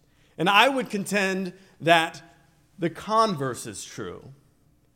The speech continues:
that knowledge of Scripture is knowledge of Christ, because the Scriptures are all about Christ. And in the Scriptures,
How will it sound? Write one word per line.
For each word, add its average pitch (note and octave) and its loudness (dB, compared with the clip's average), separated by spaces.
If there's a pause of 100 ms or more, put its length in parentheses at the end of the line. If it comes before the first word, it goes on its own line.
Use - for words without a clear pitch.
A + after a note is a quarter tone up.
(100)
that F#3+ 4
knowledge G3+ 4
of F3+ -6
Scripture C3 -6 (480)
is F3+ 0
knowledge G3 2
of F#3+ -10
Christ, G3 -2
because F#3+ -4
the F3+ -6
Scriptures G#3+ -6 (240)
are A3 2
all A#3 4
about B3 6
Christ. C3+ -2 (280)
And A3 -4
in E4 2
the C#4+ 0
Scriptures, G#3 -4